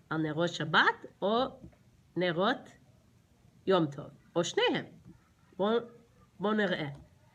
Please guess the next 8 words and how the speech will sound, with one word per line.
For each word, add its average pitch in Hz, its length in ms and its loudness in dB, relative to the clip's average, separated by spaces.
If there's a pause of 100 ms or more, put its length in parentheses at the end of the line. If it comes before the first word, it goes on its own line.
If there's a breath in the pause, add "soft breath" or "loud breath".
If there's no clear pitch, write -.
(380 soft breath)
הברכה 190 420 4 (160)
היא, 208 320 2
"ברוך 180 420 0
אתה 190 280 2
השם 180 460 0
אלוקינו 180 500 -2
מלך 185 420 -2
העולם, 233 600 4